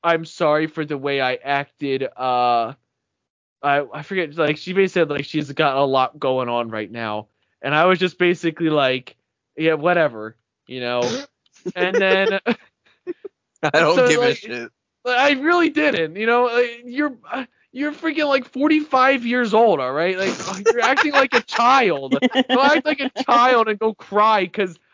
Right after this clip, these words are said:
Speaker 1: a twenty-four-year-old told you to go do something.
Speaker 3: That's
Speaker 1: You know,
Speaker 3: old.
Speaker 1: I don't know what your problem was. And then, uh, so yeah, now the talk of the, of the higher ups is that they're like, "Oh, look, Tyler makes people cry.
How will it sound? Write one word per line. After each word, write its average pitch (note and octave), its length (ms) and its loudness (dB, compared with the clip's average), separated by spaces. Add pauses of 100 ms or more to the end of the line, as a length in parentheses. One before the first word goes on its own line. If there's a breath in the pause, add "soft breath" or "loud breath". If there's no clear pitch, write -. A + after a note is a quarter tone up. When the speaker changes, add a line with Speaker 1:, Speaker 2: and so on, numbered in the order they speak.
(140 soft breath)
Speaker 1:
a G3+ 100 0
twenty-four-year-old A3+ 880 -2
told G#3 220 0
you G3+ 60 -8
to G3+ 60 -6
go F#3 140 0
do G3 200 -8
something. A#2+ 540 -8 (320)
Speaker 3:
That's A#3 180 -2
Speaker 1:
You E3 120 -2
know, F3 180 2
Speaker 3:
old. F3 80 -2
Speaker 1:
I F#3 140 0
don't A#3 140 2
know G3+ 240 -2 (120)
what G#3+ 260 0
your G#3+ 140 0
problem F#3+ 440 0
was. A#2+ 380 -10 (560)
And G#3+ 140 -6
then, G#3+ 380 -4
uh, G#3 140 -2 (180)
so - 180 -4
yeah, G3+ 200 4
now F3 220 2
the G3 120 -2
talk G3+ 420 0
of E3+ 220 -4
the, E3+ 420 2 (160)
of E3 160 -2
the E3+ 100 -2
higher E3+ 380 2
ups E3 260 0
is C#3+ 160 -14
that C#3 340 -2
they're D#3 120 -4
like, D3 220 -4
"Oh, F3 180 0
look, G#3 280 -2
Tyler C3 340 -8
makes D#3+ 240 -6
people G3+ 220 -10
cry. G#3 500 0